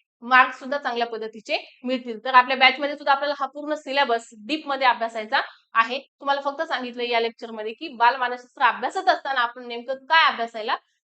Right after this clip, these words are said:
पाहिजे. तर बघा, तुम्ही हे पॉइंट नोट डाऊन करून घ्या,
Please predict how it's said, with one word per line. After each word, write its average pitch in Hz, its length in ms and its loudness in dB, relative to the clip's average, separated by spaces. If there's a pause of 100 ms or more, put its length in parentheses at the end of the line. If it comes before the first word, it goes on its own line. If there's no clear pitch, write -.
पाहिजे. 220 360 -2 (340)
तर 269 100 0
बघा, 269 240 2 (280)
तुम्ही 302 180 -2
हे 311 120 -4
पॉइंट 302 320 0
नोट 262 160 -2
डाऊन 285 220 2
करून 277 240 0
घ्या, 285 160 2